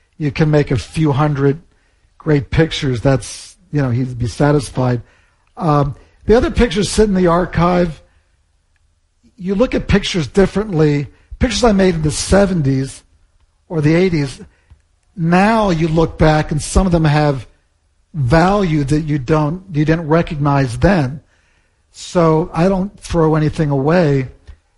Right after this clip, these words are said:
And some of the pictures which seemed to be useless twenty or thirty years ago now suddenly take on a significance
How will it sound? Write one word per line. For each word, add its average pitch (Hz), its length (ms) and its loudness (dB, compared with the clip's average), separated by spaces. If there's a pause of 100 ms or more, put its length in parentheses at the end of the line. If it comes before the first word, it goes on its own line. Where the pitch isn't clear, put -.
(400)
And 160 200 -2
some 185 180 0
of 170 60 0
the 165 80 2
pictures 170 420 -2
which 151 420 -2 (260)
seemed 170 520 0
to 165 140 -4
be 139 280 0
useless 143 840 -4 (1040)
twenty 165 240 -2
or 147 60 0
thirty 151 280 0
years 160 260 0
ago 135 220 0
now 143 480 0 (240)
suddenly 151 600 0
take - 300 0
on 147 160 0
a 135 60 -2
significance 139 1000 -2